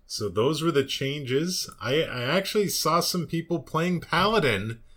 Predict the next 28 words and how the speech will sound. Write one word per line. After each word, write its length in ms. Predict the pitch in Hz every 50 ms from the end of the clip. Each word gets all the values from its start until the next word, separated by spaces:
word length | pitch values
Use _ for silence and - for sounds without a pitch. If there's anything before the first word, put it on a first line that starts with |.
| _ _ _ _ _ _ _ -
after 340 | 120 123 131 - - 143 139
the, 400 | 127 139 135 135 135 131 131 -
after 300 | - 120 120 117 - -
the 120 | 123 131 131
patch 380 | - 127 127 135 131 - -
went 260 | 139 127 127 117 104
live 600 | 117 117 120 120 120 123 135 147 160 160 160 - _ _ _ _ _ _ _ _ _ _ -
with, 360 | 120 123 120 123 - - -
uh, 600 | 131 123 120 120 117 117 117 117 117 120 120 104 95
with 260 | 123 123 117 120 -
varying 440 | 101 113 120 120 120 120 120 120 117
degrees 460 | 110 120 - 113 120 120 117 104 98
of 140 | 120 85 -
success. 600 | - - 120 - - - 120 120 147 165 - -
It 140 | 135 117 -
seemed 260 | - - 139 160 175
like 240 | 185 190 185 - -
there, 320 | 151 143 139 131 131 123 - - - _ _ _ -
there 260 | 104 98 127 131 139
might 440 | 127 110 107 135 165 165 - - 117
be 160 | 135 143 139
something 540 | - - - 139 139 131 - 143 135 123 110
here 260 | 101 127 131 135 127
with 200 | 117 104 104 -
the 60 | 117
Silverhand 640 | 104 - - 120 107 95 104 101 95 104 107 104 98
recruits 560 | 95 101 101 - - 120 107 95 - - -
there. 400 | - 85 82 76 76 80 82 -